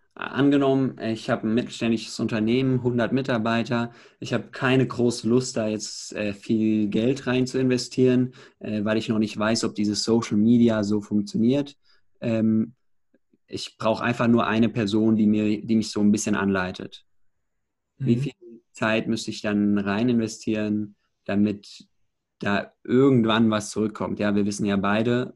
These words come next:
Speaker 1: gut, in dem Fall, wenn ich der mittelständische Unternehmer bin, wahrscheinlich nicht, äh, dass Social Media nicht von heute auf morgen, äh, ein Übernachterfolg wird.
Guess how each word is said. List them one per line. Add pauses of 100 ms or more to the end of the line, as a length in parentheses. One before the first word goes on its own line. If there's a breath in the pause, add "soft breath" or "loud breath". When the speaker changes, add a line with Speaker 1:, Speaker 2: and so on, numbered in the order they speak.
Speaker 1:
gut,
in
dem
Fall,
wenn
ich
der
mittelständische
Unternehmer
bin,
wahrscheinlich
nicht, (400 soft breath)
äh, (420)
dass
Social
Media
nicht
von
heute
auf
morgen,
äh,
ein
Übernachterfolg
wird.